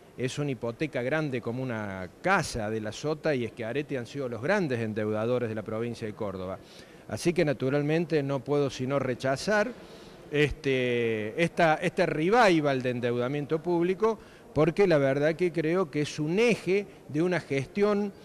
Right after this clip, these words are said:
de gobierno sumamente irresponsable en el manejo de las cuentas públicas. Hay que ser muy irresponsable, eh, en una casa de familia, porque en definitiva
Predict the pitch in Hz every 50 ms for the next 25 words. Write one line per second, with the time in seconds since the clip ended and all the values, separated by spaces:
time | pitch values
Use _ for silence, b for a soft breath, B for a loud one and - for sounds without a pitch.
0 | B B - 123 143 139 143 151 160 160 165 185 208 214 208 214 214 196 147 -
1 | - - 240 277 247 196 151 147 160 170 180 165 147 143 143 117 131 123 - -
2 | 131 135 139 135 - 180 214 214 190 160 135 127 120 120 123 139 151 - - 131
3 | 120 117 110 - 135 131 127 - 113 - - 196 240 240 202 151 131 113 101 -
4 | 110 95 90 - B B B B B B B B B 131 151 156 - 165 - 170
5 | 160 156 180 233 254 208 170 147 123 127 123 - - 120 127 135 - - 185 165
6 | 151 139 127 127 143 151 156 156 B B B B B B - - 110 113 110 110
7 | 110 110 110 107 104 107 104 104 104 101 101 95 87 - - - - 147 147 160
8 | 185 180 170 - - 185 170 - 170 156 147 131 - 139 151 185 214 208 180 156
9 | 156 156 131 - 135 127 117 123 120 123 120 - 123 131 139 131 120 170 175 185
10 | 175 160 135